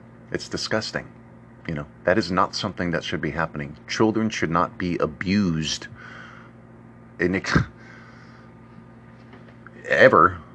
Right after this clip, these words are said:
But there should, shouldn't be some sort of punishment for walking across the desert. Well, you didn't get your paperwork first.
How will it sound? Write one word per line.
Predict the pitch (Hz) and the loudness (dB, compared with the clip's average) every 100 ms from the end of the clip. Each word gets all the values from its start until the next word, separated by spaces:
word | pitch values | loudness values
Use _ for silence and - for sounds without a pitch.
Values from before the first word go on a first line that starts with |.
| - - - - - - - - - - - - - | -20 -20 -20 -20 -20 -20 -20 -20 -20 -20 -20 -20 -6
But | - | -2
there | 98 | 2
should, | - 135 107 | 2 2 2
shouldn't | - 151 127 - 92 | 4 4 4 0 0
be | 113 | 2
some | 107 123 110 | 4 2 0
sort | 117 87 | 0 -4
of | - | -4
punishment | - 123 117 101 98 87 - | -2 2 2 0 -2 -4 -2
for | 87 | -2
walking | 76 78 92 - 87 | 0 2 2 0 -4
across | 80 - 90 - | -4 -2 -4 -2
the | 82 | -4
desert. | 73 80 - - | 0 0 -2 -8
Well, | 85 | -4
you | 87 | 0
didn't | 90 113 - | 0 0 -2
get | - - | -6 -8
your | |
paperwork | - 101 - 76 - - - | -8 -8 -4 -4 -2 -2 -4
first. | - - | -10 -10